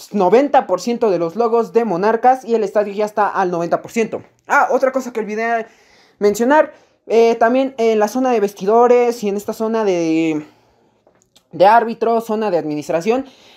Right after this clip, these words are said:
ya prácticamente se ha cambiado todo, ya hoy ya tienen todos los escudos y todo de Atlético Morelia. Ya no es...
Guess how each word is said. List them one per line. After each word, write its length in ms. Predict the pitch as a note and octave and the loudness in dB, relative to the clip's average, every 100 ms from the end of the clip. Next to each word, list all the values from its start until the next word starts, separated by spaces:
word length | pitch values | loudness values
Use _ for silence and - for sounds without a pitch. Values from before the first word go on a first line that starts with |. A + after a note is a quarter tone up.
| _ | _
ya 200 | A3 C4+ | 2 4
prácticamente 500 | C4+ C4+ B3+ A#3 A#3+ | 4 -2 -2 -4 -6
se 100 | B3 | -6
ha 60 | B3 | -6
cambiado 400 | A#3 A3 A3+ G3+ | -4 -4 -2 -2
todo, 260 | A#3+ A#3 A3+ | -2 0 2
ya 320 | G#3+ G#3+ G#3 | 2 4 4
hoy 160 | G#3 | 2
ya 180 | G3 G3 | 0 -2
tienen 260 | G3 G#3 F#3 | -2 -6 -4
todos 200 | G#3 G#3 | -2 -2
los 120 | D#3+ | -4
escudos 540 | D#3+ - A3+ A3 A3 | -8 -6 0 2 2
y 60 | F#3 | 2
todo 180 | F#3 G3 | 0 2
de 120 | F3+ | 0
Atlético 400 | D3 F3 E3 D#3+ | -2 -6 -6 -6
Morelia. 600 | D3+ G#3+ G3+ D#3+ E3 - _ _ _ | -2 0 2 0 -2 -6 _ _ _
Ya 260 | F3+ G#3 A3+ | -2 2 2
no 260 | A3+ A3+ | 0 -2
es... 340 | A3 G#3+ - | -2 -4 -10